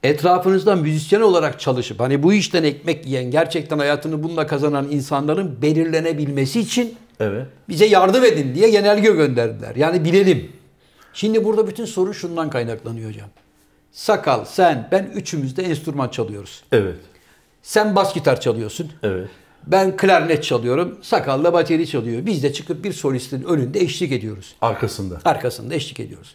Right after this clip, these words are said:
Speaker 2: Evet.
Speaker 1: Eşlik ettikten sonra
Speaker 2: Trioyuz biz.
Speaker 1: bitti gece. Gel sakalım. Al yavrum. Al yavrum.
Speaker 2: Bu ne abi? Eksik benimki.
Speaker 1: Şimdi çaldık
Speaker 2: Ha,
Speaker 1: ya.
Speaker 2: tamam, pardon. Bu başka bir hikaye. Evet.
Speaker 1: Ne konuştuk
Speaker 2: Tamam,
Speaker 1: yavrum?
Speaker 2: aldım.
Speaker 1: Ha? İki buçuk
Speaker 2: Aldım.
Speaker 1: saat performans yapacağız.
Speaker 2: Tamam.
Speaker 1: Adam başı beş yüz dedim mi?
Speaker 2: Dedim.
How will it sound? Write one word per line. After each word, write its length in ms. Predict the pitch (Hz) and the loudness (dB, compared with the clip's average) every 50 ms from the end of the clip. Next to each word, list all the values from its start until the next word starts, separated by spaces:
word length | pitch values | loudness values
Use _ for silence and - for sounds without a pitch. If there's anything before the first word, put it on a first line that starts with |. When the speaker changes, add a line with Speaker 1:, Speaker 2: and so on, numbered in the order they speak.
| _ _ | _ _
Speaker 2:
Evet. 120 | - 185 165 | 2 2 2
Speaker 1:
Eşlik 200 | 180 196 214 190 | 2 -2 -2 -2
ettikten 440 | 175 - - 175 - - 175 165 156 | -4 -4 -6 -12 -10 -8 -8 -8 -6
sonra 180 | 156 170 165 | -6 -6 0
Speaker 2:
Trioyuz 600 | 151 185 185 202 190 151 127 117 110 101 92 90 90 | 4 6 6 8 8 8 6 6 4 2 -2 -4 -8
biz. 260 | 87 - - - - | -10 -12 -14 -10 -2
Speaker 1:
bitti 340 | 185 233 233 240 - 214 185 | 0 0 0 2 0 0 0
gece. 440 | 131 123 120 110 160 220 247 - - - - _ _ _ - | 0 -2 0 2 2 2 2 0 -6 -16 -20 _ _ _ 0
Gel 180 | 185 - 214 196 | 2 4 4 4
sakalım. 440 | - - 147 131 - 135 - - - - - - _ _ _ _ _ _ _ _ - | 2 0 0 0 0 0 -2 -4 -8 -14 -20 -20 _ _ _ _ _ _ _ _ 0
Al 180 | 185 190 170 | 0 2 4
yavrum. 320 | 151 139 131 - 117 131 131 - _ _ _ _ _ _ _ _ _ _ _ _ _ _ _ _ | 2 2 2 0 -2 -10 -14 -16 _ _ _ _ _ _ _ _ _ _ _ _ _ _ _ _
Al 200 | 170 170 175 165 147 | 4 4 4 4 4
yavrum. 340 | 135 127 127 127 165 190 - - _ | 2 2 2 0 -6 -10 -10 -12 _
Speaker 2:
Bu 140 | 120 135 165 | 0 2 4
ne 100 | 180 170 | 6 6
abi? 160 | 170 165 175 165 | 6 4 4 2
Eksik 340 | 147 139 - - - - | 0 0 -2 -8 -8 -6
benimki. 240 | 156 139 131 131 - - - - | -4 -4 -4 -6 -10 -14 -20 -18
Speaker 1:
Şimdi 240 | - - 117 - | -14 -14 -12 -12
çaldık 260 | - - - 139 143 143 | -6 0 2 2 4 2
Speaker 2:
Ha, 40 | |
Speaker 1:
ya. 80 | 127 - | 2 2
Speaker 2:
tamam, 260 | - 160 147 117 101 - | 2 2 2 2 0 2
pardon. 380 | 143 131 107 92 90 90 95 117 | 2 2 2 2 -2 -6 -4 -4
Bu 120 | 123 120 | -2 0
başka 300 | 127 117 - - 113 101 | 0 0 0 -2 -6 -6
bir 60 | 95 90 | -6 -10
hikaye. 280 | 87 - - - - - | -12 -12 -14 -14 -2 2
Evet. 200 | 143 147 131 - | 4 4 4 4
Speaker 1:
Ne 100 | 294 285 | 0 0
konuştuk 400 | - 285 285 247 - - 226 190 | 0 0 0 0 -4 -6 -6 0
Speaker 2:
Tamam, 200 | - - 208 214 | 0 2 2 2
Speaker 1:
yavrum? 140 | 180 - - - | 0 0 2 2
Speaker 2:
aldım. 220 | 226 - 120 240 | 2 4 4 2
Speaker 1:
Ha? 220 | 247 262 262 262 - - _ _ | 2 0 0 -4 -12 -20 _ _
İki 180 | 226 - - 254 | -6 -2 -2 -2
buçuk 80 | 233 185 151 | 2 2 2
Speaker 2:
Aldım. 120 | 147 143 165 | 2 4 4
Speaker 1:
saat 260 | 233 226 220 226 - | 4 4 4 4 2
performans 580 | 226 233 226 - 220 220 220 226 226 220 226 | 0 0 4 4 4 4 4 2 0 2 2
yapacağız. 280 | 220 196 - 220 165 160 | 2 0 2 2 2 4
Speaker 2:
Tamam. 140 | 151 139 139 | 4 4 4
Speaker 1:
Adam 160 | 233 233 226 | 4 4 4
başı 240 | 240 247 233 240 208 | 2 2 2 2 2
beş 220 | 247 247 214 - 233 | 4 4 4 2 0
yüz 140 | 226 220 | 0 0
dedim 240 | 254 247 247 320 302 | 0 0 0 0 0
mi? 140 | 254 170 123 | -2 2 4
Speaker 2:
Dedim. 360 | 143 139 127 123 123 127 - | 4 4 4 4 2 0 -2